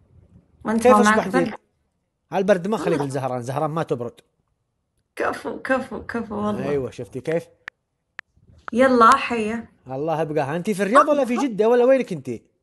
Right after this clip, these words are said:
Speaker 1: في الرياض. آه، في شو اسمه؟ الخبر.
Speaker 2: طحس لسانها، طحس. <laughs> طحس لسانها يا عيال.
Speaker 1: لأنك قلت لي في الرياض ولا في جدة؟ بعدين تراني توني صاحية من النوم، يعني ما، ما بكون مركزة.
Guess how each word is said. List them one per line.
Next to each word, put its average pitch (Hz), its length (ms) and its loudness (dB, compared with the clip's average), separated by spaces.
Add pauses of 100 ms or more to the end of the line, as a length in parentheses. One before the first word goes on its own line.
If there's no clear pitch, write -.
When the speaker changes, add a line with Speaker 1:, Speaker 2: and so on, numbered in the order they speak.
(840)
Speaker 1:
في - 80 -20
الرياض. 269 280 -10 (420)
آه، 254 220 4
في 240 160 -6 (480)
شو 277 80 -8
اسمه؟ 226 280 -14 (480)
الخبر. 226 520 -10 (720)
Speaker 2:
طحس 175 360 -2
لسانها، 185 500 2
طحس. 165 520 -4 (880)
<laughs> - 800 -2
طحس 226 340 4
لسانها 220 580 8
يا 202 60 6
عيال. 190 300 4 (460)
Speaker 1:
لأنك 294 320 0
قلت 339 160 -4
لي 294 80 -2
في 294 100 -4
الرياض 339 300 2
ولا 294 220 -2
في 226 80 -6
جدة؟ 208 460 -8 (380)
بعدين 277 260 4
تراني 349 280 4
توني 359 300 2
صاحية 320 300 0
من 277 120 2
النوم، 320 320 0
يعني 277 200 2
ما، 285 300 2
ما 254 240 2
بكون 233 220 -6
مركزة. 185 540 -8